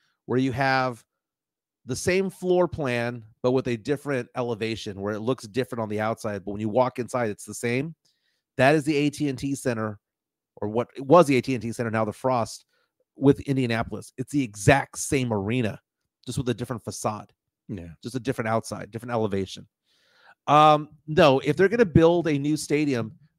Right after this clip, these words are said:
Speaker 1: it's gonna be celebrated. And that's gonna need to have state funds going towards it.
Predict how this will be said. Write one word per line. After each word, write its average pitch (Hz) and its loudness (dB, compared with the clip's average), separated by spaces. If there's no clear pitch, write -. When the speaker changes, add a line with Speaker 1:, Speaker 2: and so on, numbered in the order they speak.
Speaker 1:
it's 143 -2
gonna 170 4
be 147 2
celebrated. 123 -4
And 131 -4
that's 143 2
gonna 165 0
need 156 -2
to 143 -2
have 135 -2
state - -4
funds 123 -6
going 123 4
towards 123 0
it. 127 -2